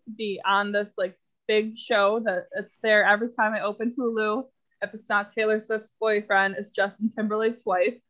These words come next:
And I hate that. But the point is, like, it's a big show. So, uh, Justin stole a role from a little small town actor who might have been Quentin. We don't know.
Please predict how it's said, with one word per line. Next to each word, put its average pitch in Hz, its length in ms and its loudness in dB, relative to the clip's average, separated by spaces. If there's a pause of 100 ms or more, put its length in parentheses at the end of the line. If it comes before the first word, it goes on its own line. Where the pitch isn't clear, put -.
(540)
And 220 100 -4
I 170 80 -2
hate 202 400 0
that. 185 360 2 (460)
But 220 220 4
the 220 80 -8
point 285 320 4
is, 208 240 2
like, 220 140 -4
it's 240 160 -4
a 339 40 -2
big 277 260 -2
show. 277 460 4
So, 233 340 0 (140)
uh, 214 180 8
Justin 240 500 2
stole 220 320 -2
a 208 60 -2
role 202 420 2
from 202 180 2
a 202 60 4
little 202 320 2
small 196 440 -2
town 202 220 2
actor 196 640 -2 (160)
who 220 120 0
might 226 200 6
have 302 100 0
been 277 220 2
Quentin. 208 540 -2
We 202 100 -2
don't 214 240 0
know. 175 300 0